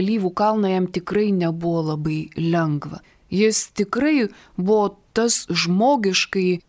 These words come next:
silpnas. Jam atėjo ta valanda, kai jis turėjo priimt visų žmonių silpnybės. Nes ką reiškia gyvent be Dievo, tai reiškia būt pragaruose.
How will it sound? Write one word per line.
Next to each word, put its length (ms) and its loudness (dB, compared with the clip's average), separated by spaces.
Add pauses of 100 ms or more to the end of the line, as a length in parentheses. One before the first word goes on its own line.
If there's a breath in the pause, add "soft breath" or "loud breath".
(160)
silpnas. 960 0
Jam 320 2
atėjo 380 2 (140)
ta 120 4
valanda, 720 2
kai 160 0
jis 160 -2
turėjo 320 2
priimt 320 -2
visų 580 0 (120)
žmonių 560 2
silpnybės. 920 0 (520 loud breath)
Nes 200 0
ką 200 4
reiškia 300 0
gyvent 560 0 (220)
be 260 2
Dievo, 520 0
tai 180 0
reiškia 520 0
būt 360 -4
pragaruose. 920 0